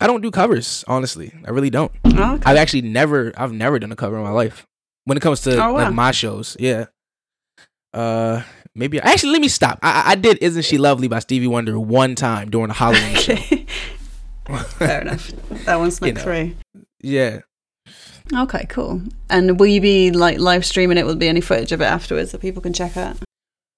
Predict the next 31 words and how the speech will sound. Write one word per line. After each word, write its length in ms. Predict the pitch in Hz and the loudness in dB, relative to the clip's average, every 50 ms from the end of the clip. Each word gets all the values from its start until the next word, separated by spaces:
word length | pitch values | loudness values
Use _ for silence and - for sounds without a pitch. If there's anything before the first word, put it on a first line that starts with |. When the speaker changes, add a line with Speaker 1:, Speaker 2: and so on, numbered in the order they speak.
| _ _ _ _ - | _ _ _ _ 2
Speaker 1:
There 120 | 151 185 | 4 6
will 80 | 202 196 | 6 6
definitely 320 | 143 165 170 175 196 180 | 6 4 4 4 2 0
be 80 | 170 185 | 0 -2
footage. 420 | 180 - - 131 120 135 131 - - | -2 0 2 2 2 2 0 -4 -4
Lukey 320 | 104 117 143 139 - 165 139 | -2 -2 0 0 2 0 2
Lenz 480 | 135 131 131 127 131 127 120 - - | 2 2 2 2 0 -2 -6 -8 -4
will 300 | - 117 120 120 120 123 | 0 2 4 4 4 2
be, 420 | 107 113 117 117 117 113 113 117 - | 0 -2 -2 -2 -2 -2 -2 -4 -4
uh, 520 | 113 113 110 110 107 107 107 107 107 107 - - _ _ _ _ _ _ _ _ _ _ _ _ _ | -4 -4 -4 -4 -4 -6 -6 -6 -8 -10 -12 -16 _ _ _ _ _ _ _ _ _ _ _ _ _
he'll 420 | - 127 131 127 127 127 123 110 - | -4 -2 0 0 0 0 -2 -4 -6
record 500 | - 110 104 - - - 120 120 120 113 | -8 -8 -10 -8 -4 0 0 2 2 2
it, 120 | 110 - | 0 -2
obviously, 880 | - 110 104 107 107 107 104 - - - 98 104 104 104 104 107 - - _ - | -4 -4 -4 -4 -4 -6 -8 -10 -10 -10 -10 -10 -8 -8 -10 -10 -12 -16 _ -18
and 180 | - 98 95 101 | -16 -16 -12 -10
make, 140 | 117 110 110 | -8 -8 -6
like, 120 | 113 110 113 | -8 -8 -8
a 40 | |
video. 320 | 107 104 113 113 113 113 120 | -8 -6 -6 -4 -2 0 0
He 80 | 160 | 0
might 180 | 208 247 247 190 | 2 0 0 2
do, 60 | 196 | 2
like, 160 | 170 165 151 | 2 2 2
a 40 | 123 113 | 0 -2
vlog 420 | 107 - 123 127 135 135 135 131 | 0 2 4 6 6 6 4 4
type 220 | - 135 131 120 - | 2 0 0 -2 -2
thing. 280 | - - 127 127 127 | -2 -2 -2 -2 -2
Those 140 | 120 127 135 127 | -2 -2 0 0
are 60 | 101 | 2
always 220 | 120 120 117 117 - | 2 0 0 -2 -4
fun. 340 | - 120 120 120 117 113 | -6 -6 -6 -4 -6 -8